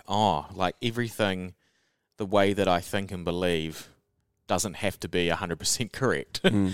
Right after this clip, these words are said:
Speaker 1: <laughs> And it actually can't be.
Speaker 2: No.
Speaker 1: It's impossible for that to be because there's eight billion people and, you know, someone else has got an idea that's better than my one, you know?
Speaker 2: Yeah, and someone will,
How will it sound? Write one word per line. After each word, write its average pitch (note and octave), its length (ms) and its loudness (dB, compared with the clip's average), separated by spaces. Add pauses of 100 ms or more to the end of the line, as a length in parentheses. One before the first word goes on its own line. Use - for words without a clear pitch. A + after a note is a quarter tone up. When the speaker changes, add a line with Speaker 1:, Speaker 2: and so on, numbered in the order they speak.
(140)
Speaker 1:
<laughs> - 140 -20
And F#2+ 140 2
it E2+ 180 -4
actually F#2+ 420 0
can't G2 560 -2
be. - 280 -12 (260)
Speaker 2:
No. F#2 220 8 (140)
Speaker 1:
It's - 160 -2
impossible A2+ 640 2
for G2+ 120 -2
that F#2 220 2
to G#2+ 80 -6
be D2+ 340 -4
because F2+ 440 0
there's F#2 200 0
eight F2 180 0
billion F#2 300 -2
people G#2+ 520 2
and, E2 320 -4 (400)
you F#2 80 -8
know, E2+ 200 2
someone G#2+ 420 0
else G2+ 200 2
has G2+ 100 -2
got G#2 160 -2
an F#2 80 -6
idea F2+ 340 2
that's E2+ 220 -2
better F#2 180 0
than E2+ 140 -2
my F#2+ 220 2
one, D#2+ 340 -2
you G2 100 -14
know? D#2+ 260 -6
Speaker 2:
Yeah, F#2+ 200 4
and A2+ 220 6
someone C3 440 6
will, G#2 520 8